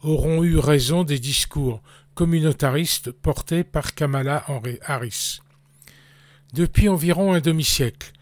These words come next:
sous l'impulsion des États-Unis, aussi bien démocrates que républicains,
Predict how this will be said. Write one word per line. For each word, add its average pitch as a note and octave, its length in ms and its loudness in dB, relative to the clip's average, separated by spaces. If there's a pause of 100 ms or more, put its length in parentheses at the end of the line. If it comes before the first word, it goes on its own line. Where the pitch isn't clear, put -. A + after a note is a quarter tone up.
(240)
sous - 240 2
l'impulsion E3+ 600 2
des C3 220 0
États-Unis, C3 640 0 (640)
aussi D#3+ 340 2
bien F3+ 220 4
démocrates D3 760 0
que B2+ 120 -2
républicains, A#2+ 760 0